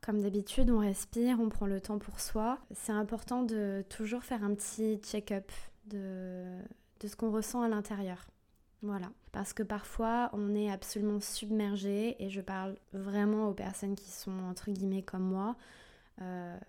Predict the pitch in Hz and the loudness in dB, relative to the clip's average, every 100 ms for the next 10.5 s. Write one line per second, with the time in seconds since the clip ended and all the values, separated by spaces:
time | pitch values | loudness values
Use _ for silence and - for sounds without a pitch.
0 | - - - 202 208 208 - 208 190 196 | -18 -16 -4 0 0 0 -2 -4 -6 -8
1 | 185 - - 208 196 196 190 233 220 208 | -8 -8 -8 -6 -4 -4 -2 2 2 0
2 | 190 - 208 202 220 214 196 - 202 214 | -6 -2 0 2 2 0 -6 -2 2 2
3 | 208 208 202 190 190 185 - 214 226 214 | 2 0 0 0 -2 -4 -4 0 2 2
4 | 185 185 185 - 202 214 233 202 180 180 | 0 -2 -4 -4 -2 -2 -4 -4 -6 -2
5 | - 208 208 180 180 180 185 220 - - | 2 4 4 0 -4 -4 -4 -4 -4 -4
6 | - - 196 233 226 196 190 185 196 185 | -6 -6 -2 -2 0 0 0 -2 -4 -4
7 | 202 208 202 - 247 226 196 196 208 226 | 0 2 2 2 0 0 -2 -2 0 0
8 | - - 220 - 226 196 185 190 - 196 | -2 -2 -2 2 4 2 0 -4 -2 -2
9 | 190 190 202 - 247 254 208 - _ - | -2 -2 -2 -2 -2 -2 -2 -6 _ 0
10 | 254 262 247 247 | 2 4 6 6